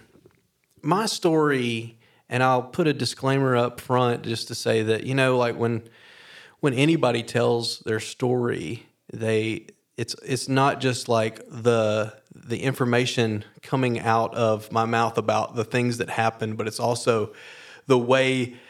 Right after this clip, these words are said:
that I'm going to tell the story. At certain parts of this, there's probably going to be, um, a little bit of woundedness that you'll feel <laughs>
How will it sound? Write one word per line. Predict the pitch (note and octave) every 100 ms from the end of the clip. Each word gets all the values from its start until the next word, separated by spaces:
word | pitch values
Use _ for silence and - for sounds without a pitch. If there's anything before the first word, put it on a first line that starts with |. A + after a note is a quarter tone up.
| -
that | -
I'm | A#2+ B2
going | B2+ B2+ A#2+
to | A#2+
tell | - F#3 G3+ G3
the | D#3+
story. | - C3+ A#2+ A2+ -
At | A#2+
certain | - E3 C#3 C#3+
parts | - D3+ D3+
of | D3+ A#2+
this, | B2+ A#2+ A#2+ -
there's | B2
probably | - D3+ D#3 C#3+ C#3+
going | B2+ B2 B2
to | B2
be, | A#2+ A#2 A2+ A2
um, | - A2 G#2+ A2
a | -
little | B2 C3
bit | B2+ B2
of | A#2
woundedness | A#2 C#3 C#3+ C3 A#2 A2 A2+ -
that | A2 -
you'll | A2
feel | - C3+ A#2 A2+ -
<laughs> | -